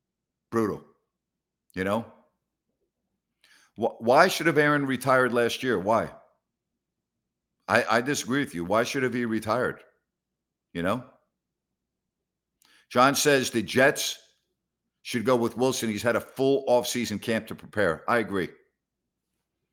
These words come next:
You know, I thought he had the one bad throw last night. Other than that, I thought he played pretty well under the circumstances,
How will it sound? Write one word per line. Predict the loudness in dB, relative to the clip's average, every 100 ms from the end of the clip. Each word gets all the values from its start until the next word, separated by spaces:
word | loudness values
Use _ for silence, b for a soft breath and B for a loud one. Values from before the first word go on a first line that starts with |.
| _ _
You | 4
know, |
I | 6
thought | 6 4
he |
had | 4 4
the |
one | 4 4 4
bad | 4 2
throw | 4 2 4
last | 4 2 0
night. | -4 -2
Other | -2 -2
than | -2 0
that, | 2 0
I |
thought | 0 -2
he | -2
played | -2 -2 -2
pretty | -4 -2
well | 0 2
under | 0 -2
the | -4
circumstances, | -4 -6 -4 -8 -6 -6 -6 -10 -12